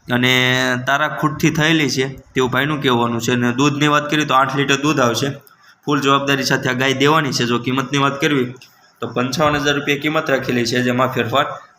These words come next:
થઈ શકે છે. ક્યાં જોવા મળશે? તો ગગજીભાઈ પાસે જોવા મળશે. ગામ છે ગ-, ગોસળ, સાયલા, સુરેન્દ્રનગર. મોબાઈલ નંબર તમે ડિસ્ક્રિપ્શનમાં નીચે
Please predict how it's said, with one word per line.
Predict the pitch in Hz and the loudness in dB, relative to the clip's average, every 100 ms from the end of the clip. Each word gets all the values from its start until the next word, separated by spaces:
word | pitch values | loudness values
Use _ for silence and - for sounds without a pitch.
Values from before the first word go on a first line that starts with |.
| - | -2
થઈ | 147 | 0
શકે | 135 110 113 | 0 -2 -2
છે. | 110 | -2
ક્યાં | 113 131 143 | -2 0 2
જોવા | 156 147 | 2 2
મળશે? | 151 151 143 | 2 2 0
તો | 131 127 | 2 0
ગગજીભાઈ | 123 123 139 147 151 | 2 2 2 2 2
પાસે | 151 143 143 | 0 0 2
જોવા | 165 165 | 4 2
મળશે. | 131 123 135 - - | 0 -2 -4 -6 -6
ગામ | 123 135 | -2 0
છે | 139 | -2
ગ-, | 135 139 - - _ _ _ _ _ _ 127 | 0 -2 -4 -16 _ _ _ _ _ _ -2
ગોસળ, | 151 156 147 156 143 - - | 0 2 0 0 -8 -18 -8
સાયલા, | 147 147 143 131 | -2 -2 0 -2
સુરેન્દ્રનગર. | 127 147 156 139 117 110 117 | 0 0 2 0 -2 -2 -6
મોબાઈલ | 120 127 151 160 | -2 0 0 0
નંબર | 156 147 | -2 -2
તમે | 143 | -2
ડિસ્ક્રિપ્શનમાં | 131 123 - - 127 123 | -2 -2 -4 -4 0 0
નીચે | 123 110 131 | 0 -2 -4